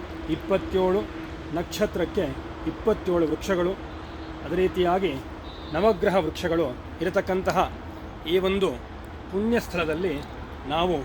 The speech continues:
ಇವತ್ತು ಇದ್ದೇವೆ. ಈ ಒಂದು ಸ್ಥಳದಲ್ಲಿ ಲೋಕೋದ್ಧಾರಕ್ಕೋಸ್ಕರವಾಗಿ ಪ್ರತಿ ತಿಂಗಳು ಕೂಡ ಸಂಕಷ್ಟದ ಮಹಾಗಣಪತಿಯ ಚತುರ್ಥಿಯಂದು ದೇವತಾ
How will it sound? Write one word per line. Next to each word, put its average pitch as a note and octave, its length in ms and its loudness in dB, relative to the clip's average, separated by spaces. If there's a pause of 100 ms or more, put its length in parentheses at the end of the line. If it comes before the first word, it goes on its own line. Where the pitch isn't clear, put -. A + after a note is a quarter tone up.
(180)
ಇವತ್ತು E3+ 280 0
ಇದ್ದೇವೆ. D#3+ 400 0 (1400)
ಈ F#3+ 100 6
ಒಂದು G#3 220 2
ಸ್ಥಳದಲ್ಲಿ F#3 560 2 (680)
ಲೋಕೋದ್ಧಾರಕ್ಕೋಸ್ಕರವಾಗಿ F3+ 1500 2 (840)
ಪ್ರತಿ E3+ 180 0
ತಿಂಗಳು F#3 320 4 (120)
ಕೂಡ G#3 160 8 (760)
ಸಂಕಷ್ಟದ G3 600 2
ಮಹಾಗಣಪತಿಯ F#3 680 4 (300)
ಚತುರ್ಥಿಯಂದು F3+ 680 2 (960)
ದೇವತಾ G3 400 6